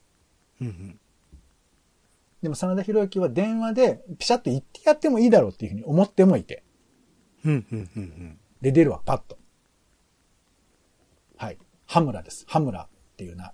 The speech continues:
Speaker 2: たい、名前なんですけど。そしたら、峯岸徹から電話かかってきてて。「うちの眉はどこにいるんだ」っつって電話かかってくるの。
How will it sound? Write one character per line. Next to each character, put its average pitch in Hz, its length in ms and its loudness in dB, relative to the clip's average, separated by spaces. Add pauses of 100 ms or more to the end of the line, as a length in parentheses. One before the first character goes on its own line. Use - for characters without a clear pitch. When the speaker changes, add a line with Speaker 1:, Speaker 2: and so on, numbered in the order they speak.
Speaker 2:
た 113 120 -12
い、 107 140 -16
名 110 140 -12
前 104 160 -12
な 95 80 -14
ん - 40 -18
で - 40 -20
す - 80 -20
け - 80 -20
ど。 92 120 -20 (400)
そ 120 60 -6
し - 60 -6
た 127 80 -4
ら、 123 240 0 (400)
峯 170 280 8
岸 151 180 2
徹 113 180 0
か 110 80 -2
ら 101 60 -2
電 107 140 -4
話 104 80 -8
か - 100 -16
か 107 80 -8
っ - 40 -10
て - 100 -20
き - 80 -20
て - 80 -20
て。 - 140 -20 (2500)
「う 160 100 0
ち - 200 4
の 240 140 8
眉 220 300 6
は 127 160 2
ど 220 120 6
こ 151 120 6
に 90 100 2
い 87 40 -2
る 95 100 0
ん - 40 0
だ」 - 100 -4
っ - 20 -10
つ - 100 -10
っ - 20 -20
て - 200 -16
電 131 180 -4
話 117 80 -6
か - 60 -14
か 107 60 -8
っ - 20 -20
て 98 100 -20
く - 40 -18
る 92 100 -20
の。 - 40 -20